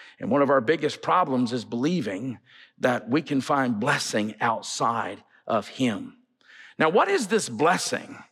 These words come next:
that the psalmist i-, is speaking of here?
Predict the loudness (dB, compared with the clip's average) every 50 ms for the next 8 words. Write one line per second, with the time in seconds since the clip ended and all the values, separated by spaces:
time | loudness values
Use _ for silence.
0 | _ _ _ _ _ _ _ _ _ _ 2 2 2 4 0 -2 -2 2 2 4
1 | 4 4 4 4 2 0 0 -2 -4 -8 -10 -16 -18 -20 _ _ _ -20 -16 -4
2 | 0 0 2 2 2 0 0 0 -2 -4 0 0 0 0 0 0 0 0 0 0
3 | 0 0 0 0 -2 -2 -6 -6 -6 -6 -12 -18